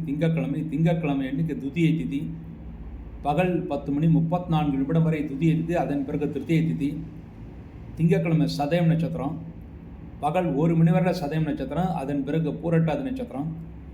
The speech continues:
அதிகண்ட நாம யுகம், கரசை கண்டன் நேத்தன் ரெண்டு ஜீவன் ஒண்ணு அப்படிங்கிற லெவல்ல இருக்கு.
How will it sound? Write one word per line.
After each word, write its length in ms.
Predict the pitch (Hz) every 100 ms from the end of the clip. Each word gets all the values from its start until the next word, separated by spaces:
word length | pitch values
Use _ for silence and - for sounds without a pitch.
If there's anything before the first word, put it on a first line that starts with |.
| - - - -
அதிகண்ட 480 | 143 170 170 180 175
நாம 260 | 156 139 131
யுகம், 260 | 143 160
கரசை 320 | 160 165 175 160
கண்டன் 300 | 160 165 139
நேத்தன் 320 | - 147 135
ரெண்டு 260 | 131 165 180 165
ஜீவன் 280 | 160 156 135
ஒண்ணு 240 | 131 160 165
அப்படிங்கிற 340 | 160 156 135 123
லெவல்ல 280 | 131 131 127
இருக்கு. 280 | 120 123